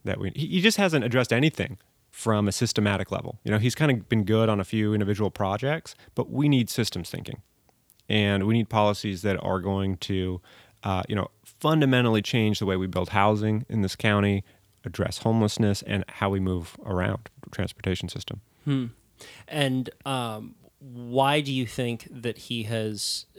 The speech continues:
Speaker 2: has been bad on that? Like, what have been those, those sticking points? What, uh, I, I'm
Speaker 1: So
Speaker 2: trying, I'm trying to think of a good way to, to frame this question. Like, is it that
Speaker 1: Yeah.
Speaker 2: he, his funding has come from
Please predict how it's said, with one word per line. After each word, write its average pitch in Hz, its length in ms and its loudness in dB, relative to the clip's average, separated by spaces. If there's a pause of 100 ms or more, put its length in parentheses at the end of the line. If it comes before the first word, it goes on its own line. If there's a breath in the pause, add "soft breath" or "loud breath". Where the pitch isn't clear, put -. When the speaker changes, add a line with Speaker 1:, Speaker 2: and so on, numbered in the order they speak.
(140)
Speaker 2:
has 120 240 -4
been 120 200 -4
bad 107 240 -8
on 104 140 -8
that? 64 200 -16
Like, 117 140 -10
what 123 200 0
have 117 160 -6
been 107 320 -4
those, 104 540 -8 (140)
those 113 200 -4
sticking 120 400 -4
points? - 480 -8
What, 120 180 -2 (240)
uh, 101 500 -10 (1000 soft breath)
I, 123 100 -8
I'm 117 320 -8
Speaker 1:
So 147 120 4
Speaker 2:
trying, 180 160 6
I'm 156 80 4
trying 175 180 4
to 151 60 4
think 135 160 2
of 113 80 -2
a 117 40 -2
good 117 160 0
way 120 160 2
to, 107 200 -2 (180)
to 127 140 -2 (140)
frame 135 280 2
this 107 140 -4
question. 127 400 0
Like, 117 160 -4
is 135 140 4
it 147 160 2
that 135 180 4
Speaker 1:
Yeah. - 120 0
Speaker 2:
he, 127 460 -2
his 120 380 -2 (320 loud breath)
funding 127 680 2
has 117 260 -2
come 117 380 -4
from 117 480 -2